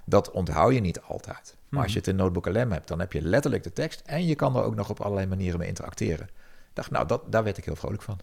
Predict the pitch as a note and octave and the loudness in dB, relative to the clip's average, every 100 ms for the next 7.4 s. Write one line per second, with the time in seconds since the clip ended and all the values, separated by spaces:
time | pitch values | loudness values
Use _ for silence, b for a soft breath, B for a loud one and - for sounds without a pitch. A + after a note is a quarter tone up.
0 | - - - F3+ F#3 F#3 D#3 E3+ D3+ B2+ | -6 -4 -2 0 2 2 2 0 0 -2
1 | - - C3 G#2+ A#2 F#3+ A#3+ G3 F3 G3+ | -4 -8 -6 2 4 4 4 2 2 0
2 | A#2+ C3+ D#3 - D#3 - F#2 F2 C3+ - | 0 0 0 -2 -2 0 0 0 -4 -6
3 | - - - C#3+ G3 B2 G3+ G3+ D3 B2+ | -20 -20 -2 4 4 6 4 4 4 4
4 | A2+ D3+ C3 C#3+ - D3 F#3+ - B2+ D#3 | 2 2 2 2 0 2 2 2 4 6
5 | C#3+ - A#2 C#3+ D3+ F3 E3+ E3+ D3 F3+ | 6 4 2 2 2 0 2 4 4 4
6 | F3+ - E3 - - - D3 D3 B2+ C#3+ | 2 2 -2 -2 -4 0 2 2 2 2
7 | C#3+ G2+ F#2+ A#2+ | 2 0 0 -2